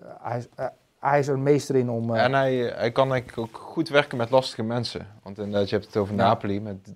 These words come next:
Speaker 2: De Laurentiis, hè. Uiteindelijk is daar de bom geploft. Maar het
Speaker 1: Lag
Speaker 2: was
Speaker 1: niet
Speaker 2: niet,
Speaker 1: aan hem.
Speaker 2: nee, het lag niet aan hem. En hij heeft bij Real Madrid natuurlijk met Florentino Perez gewerkt. Uiteindelijk, eh, La Decima, eh, bezorgd. Bij
Speaker 1: Ja.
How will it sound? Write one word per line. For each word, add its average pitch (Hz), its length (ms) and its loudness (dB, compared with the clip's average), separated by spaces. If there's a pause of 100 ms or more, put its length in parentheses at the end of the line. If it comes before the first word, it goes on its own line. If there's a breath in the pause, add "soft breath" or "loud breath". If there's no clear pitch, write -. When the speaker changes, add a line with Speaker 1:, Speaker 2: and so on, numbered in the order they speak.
Speaker 2:
De 110 120 -10
Laurentiis, 104 520 0
hè. 117 60 0
Uiteindelijk 104 460 0
is - 80 -12
daar 101 140 2
de 101 60 -4
bom 101 360 -6
geploft. - 600 -12 (360)
Maar 95 320 -6
het 92 100 -8 (200)
Speaker 1:
Lag 117 120 -2
Speaker 2:
was 107 80 0
Speaker 1:
niet 120 100 2
Speaker 2:
niet, 117 100 2
Speaker 1:
aan 113 60 -2
hem. 101 160 -6 (120)
Speaker 2:
nee, 98 220 -2
het 82 80 -4
lag 95 180 0
niet 98 180 -6
aan 95 80 -6
hem. 92 200 -6 (500 soft breath)
En 98 240 0 (480)
hij 104 120 0
heeft 107 120 0
bij 104 120 4
Real 107 180 4
Madrid 104 220 0
natuurlijk 104 300 -2
met 98 80 -8
Florentino 101 420 -4
Perez 104 480 0
gewerkt. 104 560 -2
Uiteindelijk, 98 520 -4
eh, 92 320 -4
La 95 120 -2
Decima, 104 600 -2
eh, 101 180 -4
bezorgd. 101 560 -6 (120)
Bij 104 160 -2
Speaker 1:
Ja. 101 60 -6